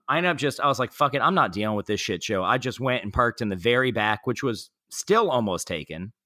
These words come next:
Walk up front, you know, I just had, like, eight items I needed. I grabbed 'em. I go to the ten items or less line, and there's this fucking woman. First of all, has, like, twenty items. I'm like, "Ah," like, already I'm shaking my head. I'm like, "Oh, this, come on."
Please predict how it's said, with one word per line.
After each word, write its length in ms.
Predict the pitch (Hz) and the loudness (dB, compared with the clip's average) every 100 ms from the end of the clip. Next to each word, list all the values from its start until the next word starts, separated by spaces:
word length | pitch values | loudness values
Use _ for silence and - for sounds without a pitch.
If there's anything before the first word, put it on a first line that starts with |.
| _ _ _ _ _ | _ _ _ _ _
Walk 240 | 127 160 | 0 2
up 160 | 165 151 | 2 0
front, 320 | 135 127 120 - | 0 0 -2 -4
you 120 | 147 | 2
know, 240 | 131 135 | 4 4
I 100 | 131 | 2
just 180 | 147 151 | 0 0
had, 160 | 151 127 | 0 2
like, 240 | 101 90 - | 0 -2 0
eight 200 | 147 156 | 0 2
items 380 | 123 123 117 113 | 2 2 0 0
I 120 | 117 | 0
needed. 400 | 104 95 95 98 - _ | 0 -2 -2 -6 -12 _
I 100 | 101 | -4
grabbed 360 | 107 113 107 95 | 0 4 4 2
'em. 280 | 101 95 104 - | 0 -2 -6 -4
I 80 | 110 | 0
go 100 | 123 | 2
to 60 | |
the 60 | 127 | 0
ten 160 | 120 135 | 0 2
items 340 | 127 123 117 | 2 2 0
or 60 | 113 | 0
less 300 | 101 90 - | 2 0 -2
line, 380 | 95 92 87 - - - _ - | 0 0 -2 -8 -18 -20 _ -8
and 180 | 101 98 | -4 -2
there's 260 | 107 110 | -2 -2
this 260 | - 147 - | 0 0 -2
fucking 520 | - 127 131 135 117 | 0 0 2 -2 -2
woman. 520 | 101 107 98 73 71 - _ _ _ | -2 0 -2 -4 -10 -16 _ _ _
First 340 | - 170 - | 2 2 2
of 80 | 131 | 2
all, 140 | 113 | 4
has, 320 | 104 131 175 | 4 2 4
like, 180 | 175 143 | 2 0
twenty 400 | - - 165 160 | -4 0 2 2
items. 600 | 107 92 58 62 - - - | 2 0 -6 -18 -18 -18 -10
I'm 100 | 113 | -4
like, 240 | 110 98 - | -4 -4 -6
"Ah," 300 | - - - | -10 -10 -8
like, 180 | - 131 | -2 0
already 320 | 175 185 165 | 4 4 4
I'm 120 | 139 120 | 2 0
shaking 340 | 127 110 107 | 0 -2 -2
my 100 | 95 | -4
head. 160 | 92 92 | -4 -4
I'm 100 | 87 | -6
like, 140 | 87 | -10
"Oh, 60 | - - _ | -16 -20 _
this, 360 | _ - - - _ | _ -20 -20 -20 _
come 220 | - 101 | -20 -20
on." 100 | - | -20